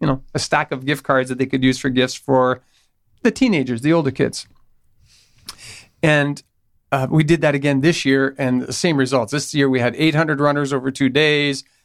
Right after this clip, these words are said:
hundreds of gifts again, and, you know, a lot of gift cards. Yesterday, I happened to be at a chamber breakfast, and one of the executives from the Boys and Girls Club was sitting beside me, and we had a conversation. Then she sent me this video,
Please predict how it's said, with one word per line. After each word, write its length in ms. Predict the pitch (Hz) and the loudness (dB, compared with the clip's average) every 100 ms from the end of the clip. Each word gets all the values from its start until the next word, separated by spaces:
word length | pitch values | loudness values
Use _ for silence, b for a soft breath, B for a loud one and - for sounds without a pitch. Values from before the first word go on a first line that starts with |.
| _ | _
hundreds 420 | - 175 170 151 135 | -4 0 0 0 -2
of 80 | 131 | 0
gifts 240 | 135 139 | 0 0
again, 480 | 135 131 131 - - | 0 2 2 0 -2
and, 340 | 147 131 123 135 | -2 0 0 0
you 60 | |
know, 120 | 139 - | 0 0
a 80 | 131 | 2
lot 160 | 143 | 2
of 80 | 139 | 0
gift 160 | 208 - | -6 -2
cards. 340 | 117 87 - _ _ b b b b b b _ | -4 -4 -10 _ _ b b b b b b _
Yesterday, 480 | 151 180 - 170 151 | 2 2 0 2 2
I 120 | 139 | 2
happened 300 | 147 147 143 | 0 -2 -2
to 40 | |
be 100 | 139 | 0
at 80 | 135 | 2
a 60 | 131 | 0
chamber 440 | - 170 170 147 | -2 0 2 0
breakfast, 640 | 127 127 127 135 123 - - _ _ - | 2 0 0 -2 -2 -4 -14 _ _ -2
and 300 | 139 127 135 | 2 2 2
one 400 | 131 139 151 156 | 2 4 2 0
of 180 | 147 127 | -4 0
the 100 | 131 | 0
executives 560 | 123 131 143 139 123 | 0 0 0 -2 -4
from 140 | - 123 | -2 -2
the 40 | |
Boys 200 | 127 120 | 0 0
and 80 | 131 | 0
Girls 220 | 143 151 | 0 0
Club 160 | - 117 | -4 -4
was 120 | 120 | -4
sitting 200 | 143 135 | 0 0
beside 360 | 123 - 123 117 | 0 -2 -2 -2
me, 120 | 120 | -2
and 180 | 120 131 | 0 0
we 80 | |
had 140 | 127 131 | 0 -2
a 40 | |
conversation. 680 | - 120 117 - 170 - 127 | -2 -4 -2 -2 -2 0 0
Then 100 | 127 | 0
she 140 | 131 | -2
sent 260 | - - - | -4 -4 -2
me 60 | 135 | -2
this 180 | 123 | -2
video, 400 | 120 135 131 123 | 0 0 2 -2